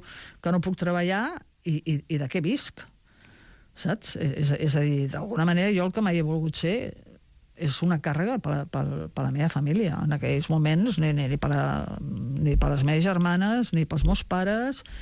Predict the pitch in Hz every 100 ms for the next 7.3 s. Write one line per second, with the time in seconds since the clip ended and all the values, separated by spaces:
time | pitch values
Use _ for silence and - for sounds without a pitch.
0 | - - - 165 156 147 147 143 226 208
1 | 143 143 - 151 160 175 151 - - -
2 | - - - - - - 156 185 - 175
3 | 160 156 156 156 156 175 175 180 190 220
4 | 233 190 - - 160 156 156 156 165 170
5 | 170 170 175 165 165 180 - - 156 151
6 | 156 - 143 165 208 226 170 - 156 170
7 | 151 143 202